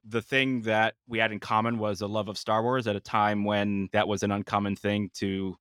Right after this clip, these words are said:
love. So the point is, I had a friend at this point in nineteen ninety-five who I was, like, trying to get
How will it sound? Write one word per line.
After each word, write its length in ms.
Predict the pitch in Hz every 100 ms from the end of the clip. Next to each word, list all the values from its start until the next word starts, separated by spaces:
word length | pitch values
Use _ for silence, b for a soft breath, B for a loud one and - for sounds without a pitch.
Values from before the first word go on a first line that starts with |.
| _
love. 520 | 101 104 185 208 165 _
So 140 | -
the 60 | 120
point 240 | 180 185
is, 200 | 139 120 -
I 60 |
had 80 | 165
a 40 |
friend 460 | 175 175 175 170 156 - _
at 140 | 135 135
this 140 | 135
point 480 | - 139 135 120 117 -
in 160 | 123
nineteen 280 | 117 127 131
ninety-five 600 | 120 113 107 120 113 110
who 100 | 117
I 80 | 117
was, 160 | 113 107
like, 160 | 117
trying 340 | - 135 139 143
to 120 | 139
get 440 | 117 92 123 127